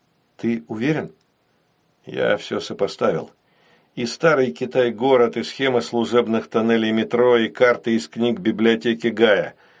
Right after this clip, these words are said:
Это или здесь, или нигде. Самое же гениальное с моей стороны, что я не применял сложных способов,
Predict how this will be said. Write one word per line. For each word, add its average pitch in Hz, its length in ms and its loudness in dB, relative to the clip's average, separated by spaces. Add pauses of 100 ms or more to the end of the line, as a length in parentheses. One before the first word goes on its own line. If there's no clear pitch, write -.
(440)
Это 147 320 4
или 139 440 0
здесь, 123 380 0
или 123 160 0
нигде. 120 420 -2 (840)
Самое 127 400 -2
же 113 120 -4
гениальное 113 500 0
с - 100 -8
моей 113 160 -2
стороны, 113 380 -2
что - 160 -6
я 113 180 2
не 110 140 -2
применял 113 560 0
сложных 110 540 -4
способов, 95 640 -2